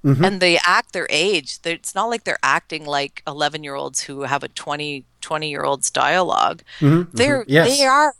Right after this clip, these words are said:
Speaker 2: the nine-year-olds or eleven-year-olds we all were. Um, and they say stupid things and they treat each other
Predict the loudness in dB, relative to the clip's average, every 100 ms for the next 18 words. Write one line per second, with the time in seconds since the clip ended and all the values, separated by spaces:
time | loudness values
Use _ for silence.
0 | _ -12 -6 2 2 2 -2 -4 -4 -4
1 | -4 -2 2 2 0 -6 -6 -6 -4 2
2 | 4 4 2 -2 -2 -4 -6 -12 -20 -20
3 | -20 _ -4 -2 -2 -6 -10 -16 _ _
4 | _ _ _ _ -6 -2 -2 -2 0 2
5 | 2 -2 -8 -10 -12 -6 -2 -2 -4 -12
6 | -8 -8 -6 -10 -8 -8 -4 -4 -4 -4
7 | -6